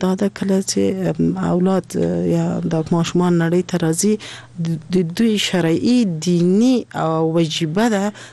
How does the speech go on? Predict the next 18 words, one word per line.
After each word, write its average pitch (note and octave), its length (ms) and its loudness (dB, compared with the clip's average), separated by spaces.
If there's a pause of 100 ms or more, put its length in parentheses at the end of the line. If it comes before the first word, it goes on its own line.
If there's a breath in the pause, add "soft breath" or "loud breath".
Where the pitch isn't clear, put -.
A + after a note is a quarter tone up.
چې - 120 -2
دوی F#3+ 180 2
خپل G3+ 240 -2
ماشومان F#3+ 540 2
په F3+ 160 -6
ډېر G3 300 2
یو E3 200 2
ښه، A3 560 -2 (480 loud breath)
هغه E3 220 -2
د E3+ 160 2
خپل A3 400 -2 (140)
اقتصادي F3 480 -2
توان F#3+ 400 0
په E3+ 140 -6
حالت F3 360 -2
وروزي E3+ 600 2 (340 loud breath)
او F3 100 2
د F3 80 2